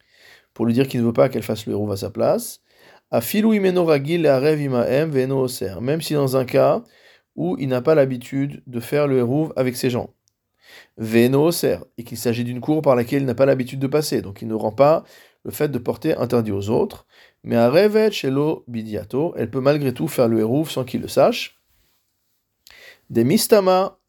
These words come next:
nichale. Donc à partir du moment où il ne lui a pas fait de reproche à ce sujet, on considère que sans autre précision, il va être content que la femme fasse le Hérouv à sa place. Et donc il n'y a pas de problème à ce qu'elle fasse le Hérouv.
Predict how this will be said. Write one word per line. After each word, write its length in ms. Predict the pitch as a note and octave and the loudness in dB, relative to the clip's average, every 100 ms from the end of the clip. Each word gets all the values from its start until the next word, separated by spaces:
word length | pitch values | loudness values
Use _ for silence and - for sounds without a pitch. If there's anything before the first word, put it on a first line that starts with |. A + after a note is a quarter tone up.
| _ | _
nichale. 580 | C3 C3 C#3 A#2+ F#2 - - | -10 -8 -4 -4 -4 -10 -18
Donc 180 | A#2 A#2 | -4 -2
à 60 | |
partir 300 | B2 A#2 F#3 | -2 -2 -2
du 80 | F#3+ | 0
moment 340 | F3+ F3+ E3 - | 2 2 2 0
où 260 | D#3 D3 - | -6 -6 -8
il 160 | C3 B2+ | -10 -8
ne 80 | A#2+ | -2
lui 120 | A2+ | -2
a 60 | |
pas 160 | G#2 F3+ | 2 2
fait 140 | F3+ | 4
de 40 | D3+ | 0
reproche 400 | C3+ - C3+ A#2 | -2 -2 -4 -4
à 40 | |
ce 120 | - | -8
sujet, 480 | G2+ G#2+ G#2 B2 A#3 - - - - _ | -10 -8 -4 -2 -2 -6 -20 -20 -20 _
on 100 | A#2+ | -8
considère 540 | - A#2+ C#3+ F3+ B3 | -4 -4 0 2 2
que 180 | - F#3 | 2 2
sans 280 | F3+ F#3+ F3+ | 2 0 0
autre 220 | E3+ E3 | 0 -2
précision, 640 | D3 B2 - A2 A#2 F#3+ - | -4 -4 -4 -6 -4 -4 -6
il 120 | C3+ | -2
va 100 | A#2+ | 0
être 180 | A#2+ - | -2 -4
content 500 | D3+ C3 B2 B2+ - _ _ _ - _ - _ _ | -6 -4 -2 -2 -4 _ _ _ -20 _ -20 _ _
que 360 | - D3+ F3 - | 0 2 2 -2
la 160 | C3+ A2 | -4 -2
femme 360 | - E3 F3+ | 2 2 2
fasse 320 | - E3+ E3+ C3+ | -4 -4 -4 0
le 120 | A#2+ | 0
Hérouv 440 | A2 A#2 D#3 D#3+ - _ _ _ | 0 -2 -2 -6 -16 _ _ _
à 80 | C#3 | -2
sa 160 | B2 A2+ | 0 0
place. 460 | G2+ D#2 - - _ _ _ _ _ _ _ _ _ _ _ _ _ _ _ _ | -2 -8 -12 -18 _ _ _ _ _ _ _ _ _ _ _ _ _ _ _ _
Et 80 | A#2+ | 0
donc 220 | A#2+ E3+ | 2 2
il 20 | B2+ | 2
n'y 40 | |
a 40 | |
pas 100 | B2+ | 2
de 40 | C#3+ | 2
problème 340 | - B2 D3+ | 0 0 2
à 60 | A#2+ | 0
ce 80 | - | -2
qu'elle 80 | |
fasse 300 | G2+ C3 C3 | 0 0 0
le 100 | B2 | -2
Hérouv. 260 | A2 F2 C2 | -2 -4 -8